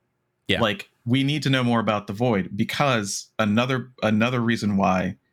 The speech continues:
Speaker 2: there's fewer points for me, not that many fewer, but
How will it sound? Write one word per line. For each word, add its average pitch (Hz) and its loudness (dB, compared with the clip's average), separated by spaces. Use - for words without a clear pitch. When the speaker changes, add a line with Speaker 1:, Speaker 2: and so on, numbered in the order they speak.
Speaker 2:
there's 101 0
fewer 131 0
points 113 0
for - -6
me, 95 0
not 92 -2
that 87 -2
many 90 -2
fewer, 113 0
but 113 0